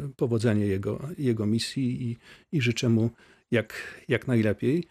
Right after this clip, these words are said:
Cała ta ekipa w-, wywodzi się już to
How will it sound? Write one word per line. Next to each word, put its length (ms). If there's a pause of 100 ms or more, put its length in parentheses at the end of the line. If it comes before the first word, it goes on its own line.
(260)
Cała 240
ta 120
ekipa 600 (300)
w-, 520
wywodzi 420
się 340 (1000)
już 260
to 280